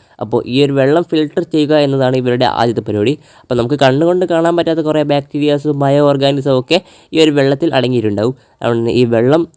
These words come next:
ഒന്ന് ഫിൽട്ടർ ചെയ്തെടുക്കലാണ് ഇവരുടെ ആദ്യത്തെ പരിപാടി എന്ന് പറയുന്നത്. അപ്പോൾ കുറേ ലിറ്റർ കണക്കിന് വെള്ളമായിരിക്കും ഇവർ ഫിൽട്ടർ ചെയ്യുന്നുണ്ടാവുക. അപ്പോൾ വെള്ളം ഫിൽട്ടർ ചെയ്തതിൻ്റെ ആ ഒരു പരിപാടി എന്ന് വെച്ച് കഴിഞ്ഞാൽ ക്ലോറിനേഷൻ, ഫിൽട്രേഷൻ എന്നിവ കുറേ പരിപാടിയിലൂടെ ഈ ഒരു വെള്ളം കടന്ന് ഉപയോഗിക്കുമ്പോൾ നല്ല ഇമ്പ്യൂരിറ്റീസ് ഒന്നും ഇല്ലാത്ത നല്ല ശുദ്ധമായ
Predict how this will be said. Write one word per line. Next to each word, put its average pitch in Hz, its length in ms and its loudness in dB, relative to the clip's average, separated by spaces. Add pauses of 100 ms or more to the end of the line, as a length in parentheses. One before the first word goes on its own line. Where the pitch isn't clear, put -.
ഒന്ന് 135 140 -2 (100)
ഫിൽട്ടർ 135 260 0
ചെയ്തെടുക്കലാണ് 135 540 0
ഇവരുടെ 127 300 0
ആദ്യത്തെ 117 280 0
പരിപാടി 113 320 2
എന്ന് 110 140 -2
പറയുന്നത്. 104 280 -6 (300)
അപ്പോൾ 147 220 -4
കുറേ 147 180 2
ലിറ്റർ 143 280 -2
കണക്കിന് 139 300 0
വെള്ളമായിരിക്കും 131 560 -2
ഇവർ 123 140 -2 (100)
ഫിൽട്ടർ 123 280 -2 (180)
ചെയ്യുന്നുണ്ടാവുക. 107 560 2 (340)
അപ്പോൾ 117 140 2 (100)
വെള്ളം 113 300 2
ഫിൽട്ടർ 175 300 0
ചെയ്തതിൻ്റെ 165 320 2
ആ - 80 2
ഒരു 160 160 -2
പരിപാടി 156 360 -2
എന്ന് 147 160 -6
വെച്ച് 139 160 -8
കഴിഞ്ഞാൽ 139 240 -6
ക്ലോറിനേഷൻ, 131 640 0 (120)
ഫിൽട്രേഷൻ 123 560 -2
എന്നിവ 123 180 -2 (100)
കുറേ 120 240 0
പരിപാടിയിലൂടെ 117 640 0
ഈ - 80 2
ഒരു 117 140 -4
വെള്ളം 113 260 0
കടന്ന് 117 240 -2
ഉപയോഗിക്കുമ്പോൾ 113 420 0 (320)
നല്ല 156 220 0
ഇമ്പ്യൂരിറ്റീസ് 139 560 -2
ഒന്നും 131 260 -2
ഇല്ലാത്ത 117 400 0
നല്ല 120 200 -4
ശുദ്ധമായ 120 380 -2